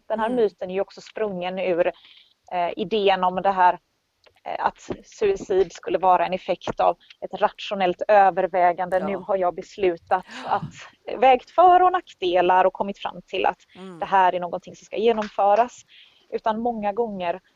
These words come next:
Speaker 1: så är ångest en väldigt stark samvarierande faktor.
Speaker 2: Mm.
Speaker 1: Och, eh, de allra flesta suicidhandlingar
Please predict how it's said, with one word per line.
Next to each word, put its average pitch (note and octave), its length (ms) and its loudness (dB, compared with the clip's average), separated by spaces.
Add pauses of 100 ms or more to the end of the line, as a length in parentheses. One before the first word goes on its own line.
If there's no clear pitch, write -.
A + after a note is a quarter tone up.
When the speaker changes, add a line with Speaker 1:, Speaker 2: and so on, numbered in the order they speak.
Speaker 1:
så - 260 -6 (160)
är G3 220 -4
ångest G#3+ 540 -10
en D4 80 -10
väldigt B3 280 -4
stark F3 420 -4 (200)
samvarierande G3+ 840 -6
faktor. - 720 -6 (100)
Speaker 2:
Mm. G3+ 420 -16 (240)
Speaker 1:
Och, - 640 -8
eh, F3 760 -2 (680)
de G#3 180 -4 (100)
allra G#3+ 320 -8
flesta F3+ 500 -12 (380)
suicidhandlingar F3+ 1400 -6